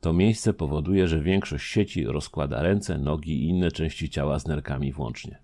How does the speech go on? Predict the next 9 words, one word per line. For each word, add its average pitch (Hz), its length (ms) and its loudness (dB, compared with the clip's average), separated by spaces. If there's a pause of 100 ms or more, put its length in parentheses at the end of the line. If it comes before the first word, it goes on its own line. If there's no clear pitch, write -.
(220)
Pamiętam, 98 460 2
jak 80 140 2
byłem 76 260 0
w - 60 -8
sanatorium, 71 640 -2
tam 98 220 0
też 139 240 0
zasięgu 73 480 -2
brakowało. 64 680 -6